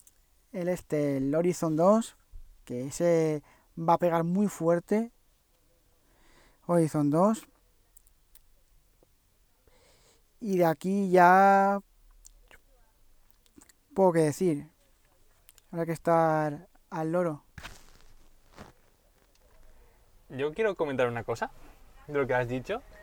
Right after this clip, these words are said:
Speaker 2: del G T A cinco y quiero hacer una pregunta. Más que una pregunta, se podría hacer una apuesta aquí entre nosotros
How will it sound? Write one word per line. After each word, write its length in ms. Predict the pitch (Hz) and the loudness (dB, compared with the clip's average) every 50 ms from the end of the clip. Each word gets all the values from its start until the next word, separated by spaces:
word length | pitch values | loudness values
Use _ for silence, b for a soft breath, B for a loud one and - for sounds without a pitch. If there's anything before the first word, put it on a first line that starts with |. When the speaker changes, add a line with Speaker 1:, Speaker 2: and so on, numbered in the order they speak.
| - - - - - - - 156 151 139 | -20 -20 -20 -20 -20 -20 -16 -14 -8 -6
Speaker 2:
del 420 | 135 135 135 131 131 127 123 117 | -6 -4 -4 -4 -6 -8 -8 -10
G 200 | 135 120 139 135 | -10 -6 -6 -2
T 100 | 135 175 | -2 -2
A 40 | 151 | -2
cinco 220 | - 143 143 170 | -2 -4 -6 -4
y 80 | 202 170 | -6 -4
quiero 320 | - 147 180 208 202 - - - - - - - - | -2 -2 -2 -2 -2 -4 -10 -20 -20 -20 -18 -12 -12
hacer 200 | 143 135 - 180 | -8 -4 -4 0
una 120 | 190 196 | 0 0
pregunta. 680 | 156 - 139 123 113 120 123 117 110 101 107 101 92 - - | 2 2 2 2 2 0 -4 -4 -6 -6 -8 -10 -12 -12 -8
Más 240 | 147 147 175 175 - | -2 -2 -2 -2 -2
que 80 | - 226 | -4 -2
una 180 | 208 190 170 151 | 0 0 0 0
pregunta, 640 | 151 143 127 117 120 123 123 123 123 - 226 277 - - _ _ - - - _ _ - - _ _ _ _ _ _ - - - - - - - | 0 0 0 0 0 -2 -4 -6 -6 -6 -6 -8 -8 -12 _ _ -20 -20 -20 _ _ -20 -20 _ _ _ _ _ _ -20 -20 -20 -20 -20 -12 -4
se 100 | - 151 | -4 -2
podría 200 | 139 147 143 156 | 0 2 2 2
hacer 120 | 160 214 | 0 -2
una 120 | 214 180 123 | -4 -4 -6
apuesta 420 | 117 - - 123 127 143 - 190 | -6 -6 -2 -2 -2 0 0 0
aquí 160 | 151 117 117 | -2 -2 -2
entre 240 | 117 113 117 117 107 | -4 -4 -4 -4 -6
nosotros 400 | 101 101 - - 104 110 156 233 | -6 -8 -10 -10 -8 -8 -8 -8